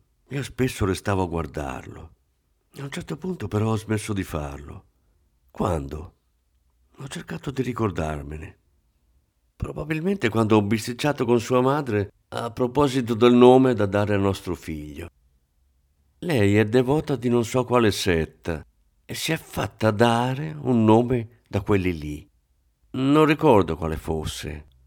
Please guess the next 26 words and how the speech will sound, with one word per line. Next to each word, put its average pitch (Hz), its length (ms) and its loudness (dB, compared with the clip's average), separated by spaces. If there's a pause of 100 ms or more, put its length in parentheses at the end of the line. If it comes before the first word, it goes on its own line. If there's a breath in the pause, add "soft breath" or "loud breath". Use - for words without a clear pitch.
(120)
ma 87 140 -2
ad 90 120 -2
ogni 104 240 4
modo 139 760 0
io 139 260 2
non 104 240 4
avevo 117 300 8
nessuna 117 300 6
intenzione 113 520 4
di 104 100 2
farmi 113 380 6
dare 113 320 4
un 104 160 2
nome 107 360 2
per 113 140 2
il 113 140 4
mio 107 220 4
bambino. 78 720 -4 (760)
Perciò 135 480 2
io 101 240 6
e 95 40 6
mia 95 180 4
suocera 87 600 -6 (360)
avevamo 143 580 2
litigato 123 520 2
violentemente. 87 1000 0